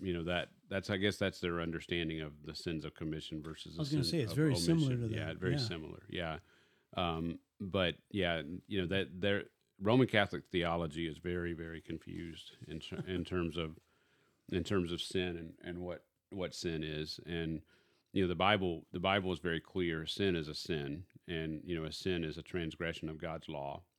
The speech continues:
Speaker 1: And, and it doesn't matter,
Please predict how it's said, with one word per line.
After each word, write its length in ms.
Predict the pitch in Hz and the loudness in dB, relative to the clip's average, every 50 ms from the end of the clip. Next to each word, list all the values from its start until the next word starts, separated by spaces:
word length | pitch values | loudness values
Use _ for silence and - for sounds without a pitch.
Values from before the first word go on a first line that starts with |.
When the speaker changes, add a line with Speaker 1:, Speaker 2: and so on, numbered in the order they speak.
| _ _ _ _ _ _ _ _ _ _ _ _ _ _ _ - | _ _ _ _ _ _ _ _ _ _ _ _ _ _ _ -2
Speaker 1:
And, 480 | - 90 87 87 85 82 87 92 90 82 | 0 0 0 0 0 0 0 -2 -2 -2
and 140 | 78 85 87 | -4 -4 -4
it 60 | 87 | -2
doesn't 340 | 80 92 92 82 87 69 71 | -2 0 -2 -2 -2 -4 -2
matter, 420 | 82 82 82 85 82 82 78 76 | -2 0 0 0 0 0 -2 -2